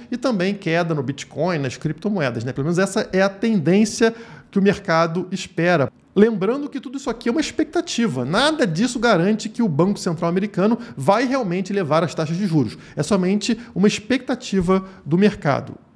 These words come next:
Por outro lado, pra aqueles que enxergam as criptomoedas além do ativo especulativo, né, e sim como dinheiro que realmente vai mudar o mundo, as coisas andam bem positivas. Então, se você olha essa matéria aqui, ela parece até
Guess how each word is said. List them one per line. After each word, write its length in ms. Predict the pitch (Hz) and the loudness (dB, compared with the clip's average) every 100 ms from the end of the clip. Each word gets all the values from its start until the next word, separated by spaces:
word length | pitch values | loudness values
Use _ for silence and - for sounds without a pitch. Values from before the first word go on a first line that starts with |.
| _ _ _ | _ _ _
Por 240 | 285 330 | 6 6
outro 340 | 285 285 269 214 | 6 2 0 2
lado, 420 | 185 202 226 226 | 6 6 4 0
pra 120 | 214 | -2
aqueles 320 | 202 208 202 | -2 -2 -4
que 120 | 208 214 | -4 -4
enxergam 600 | 190 - 196 233 220 214 | -4 0 2 4 4 2
as 120 | 208 | 0
criptomoedas 800 | 202 190 190 170 160 143 139 - - | -6 -4 -2 0 2 2 -2 -6 0
além 640 | 214 214 202 240 311 320 - - _ | 4 4 4 2 0 -2 -6 -18 _
do 180 | 151 143 | -4 2
ativo 420 | 185 - - 226 | 2 0 0 0
especulativo, 880 | 208 190 - 165 131 - 240 233 160 | 0 -2 -2 -2 -2 -2 -2 -2 -2
né, 240 | 151 202 180 | -2 0 0
e 60 | |
sim 200 | - 208 | -2 -2
como 220 | 214 214 | 0 2
dinheiro 500 | 175 190 170 214 254 | 2 4 4 4 4
que 140 | - 170 | 0 0
realmente 720 | 214 240 185 226 240 - 208 - - | 0 2 0 0 0 0 -2 -4 -2
vai 200 | 131 196 | 2 4
mudar 360 | 185 151 175 | 2 2 2
o 60 | 196 | 2
mundo, 400 | 175 202 233 262 - - | -2 -2 -2 -4 -6 -4
as 160 | 254 | -4
coisas 460 | - 226 220 233 220 | 0 2 2 2 2
andam 340 | 208 208 233 | 2 2 0
bem 200 | 180 185 | 0 0
positivas. 840 | 190 202 214 233 - 262 147 120 120 | 0 -2 -2 -2 2 2 2 -2 -4
Então, 240 | 135 208 | -2 -2
se 80 | 208 | -2
você 120 | - | 0
olha 180 | 214 208 | 2 4
essa 140 | 208 | 2
matéria 440 | 190 170 175 165 143 | 0 -2 0 2 0
aqui, 340 | - 247 269 | 0 0 2
ela 120 | 180 208 | 2 2
parece 340 | 208 214 214 | 2 2 0
até 300 | - 202 | -2 -2